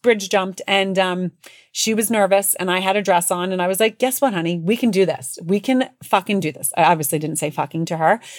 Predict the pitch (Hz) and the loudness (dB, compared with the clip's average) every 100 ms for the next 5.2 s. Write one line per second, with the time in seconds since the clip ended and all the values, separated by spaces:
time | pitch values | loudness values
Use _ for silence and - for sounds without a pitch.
0 | - - - 175 190 - 190 - 196 220 | -20 -20 -4 4 4 4 0 2 2 2
1 | 269 214 190 - - - 170 - 175 185 | 0 0 0 0 -2 0 -4 0 2 2
2 | - 196 220 233 240 233 233 170 180 180 | 2 0 0 -2 0 0 0 0 0 2
3 | 185 175 165 151 180 180 175 226 226 240 | 2 0 -2 -4 -2 -2 -2 -2 0 0
4 | 208 202 196 190 190 190 180 165 165 - | -2 -2 -2 -4 -6 -2 0 2 0 -2
5 | 175 | -4